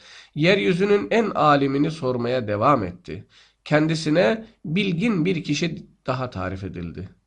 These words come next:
Ona gelip yüz kişi öldürdüğünü ve kendisi için bir tövbe imkanı olup olmadığını sordu. Alim zat şöyle dedi, "Evet, vardır. Seninle tövben arasına kim perde olabilir ki?" dedi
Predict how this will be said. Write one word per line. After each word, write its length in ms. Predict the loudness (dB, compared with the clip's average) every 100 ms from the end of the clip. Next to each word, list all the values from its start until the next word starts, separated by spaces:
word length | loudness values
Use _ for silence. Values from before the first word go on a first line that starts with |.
| _
Ona 220 | 4 4 4
gelip 480 | 4 4 2 -4 -18 -2
yüz 260 | 2 2 0
kişi 260 | -4 0
öldürdüğünü 600 | 0 2 0 -2 -2 2
ve 340 | 4 4 0 _ _ _ -20 -20 -20 -2
kendisi 460 | 0 0 -2 -2
için 320 | -2 -2 -2
bir 180 | -2 -2
tövbe 380 | 2 4 4 4
imkanı 460 | 2 0 2 2 2
olup 320 | 0 -2 2
olmadığını 560 | 2 4 0 -2 -4
sordu. 480 | -6 -8 -8 -6 -8 -2
Alim 380 | 0 0 0
zat 200 | 2 2
şöyle 340 | 2 2 2 0
dedi, 180 | -4 0
"Evet, 280 | 4 4 8
vardır. 500 | 8 8 0 -8 -20 _ -20 -20 -20 -16
Seninle 600 | -4 0 2 4 4 6
tövben 340 | 4 4 6
arasına 520 | 6 4 4 4 2 2
kim 300 | -2 -2 0
perde 320 | 0 0 0
olabilir 680 | 0 0 0 0 0 0 -2
ki?" 260 | -6 -6
dedi 500 | -8 -6 -6 -8 -12